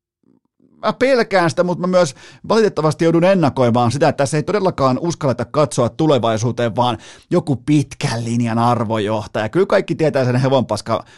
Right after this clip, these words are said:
mantran, millä ei ole mitään tekemistä sen seuraavan maksavan sukupolven kanssa. Ja laiva jatkaa hidasta uppoamistaan kuin Titanic vuonna yhdeksäntoista kaksitoista. Seuraava kysymys.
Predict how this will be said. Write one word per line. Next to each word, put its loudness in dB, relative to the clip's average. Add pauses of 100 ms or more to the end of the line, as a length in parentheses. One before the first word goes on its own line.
mantran, 0
millä 0
ei -2
ole -2 (200)
mitään -2
tekemistä 0
sen 0
seuraavan 2
maksavan -2
sukupolven -2
kanssa. -2 (680)
Ja 2
laiva 4
jatkaa 2
hidasta 2
uppoamistaan 0
kuin -2
Titanic -2 (120)
vuonna -2
yhdeksäntoista -2
kaksitoista. 0 (360)
Seuraava 0
kysymys. -2